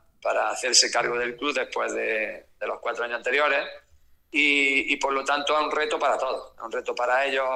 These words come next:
pues, para estabilizar el club económicamente, es un reto para nosotros, pues, para hacer ese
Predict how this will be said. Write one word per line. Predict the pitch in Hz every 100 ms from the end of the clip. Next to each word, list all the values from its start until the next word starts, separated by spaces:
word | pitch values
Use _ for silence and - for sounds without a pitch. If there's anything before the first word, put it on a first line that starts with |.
| 127
pues, | 127 -
para | 117 113 113
estabilizar | 117 110 117 123
el | 127 123
club | 135
económicamente, | 135 135 135 135 156 156 156 160
es | 147
un | 131
reto | 120 123 131 120 117 - - _ _
para | 131 123 123
nosotros, | 120 - 143 139 -
pues, | 127 117 -
para | 113
hacer | 113 - 123 123
ese | 127 127 120 123 -